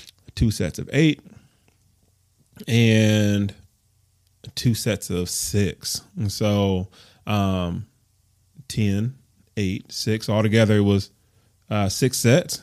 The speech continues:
So six sets and progressive overload. So we went up ten pounds after, uh, each set,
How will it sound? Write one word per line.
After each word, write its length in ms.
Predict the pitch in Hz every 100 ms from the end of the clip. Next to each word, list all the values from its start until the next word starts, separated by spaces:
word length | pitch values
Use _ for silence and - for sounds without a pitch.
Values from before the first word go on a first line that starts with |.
| -
So 200 | - 101
six 280 | - 117 -
sets 380 | 117 117 - - - - -
and 440 | 123 117 113 107 -
progressive 440 | 107 113 110 101
overload. 600 | 107 101 104 98 101 98
So 160 | 104 95
we 180 | 104
went 560 | 98 101 104 104 - - -
up 220 | 107 -
ten 260 | - 110 95
pounds 480 | 104 104 98 92
after, 600 | 95 101 - 95 95 95 101 _ _ _
uh, 720 | 101 98 95 92 92 92 92 95 - - - -
each 180 | 135 -
set, 580 | - - - - -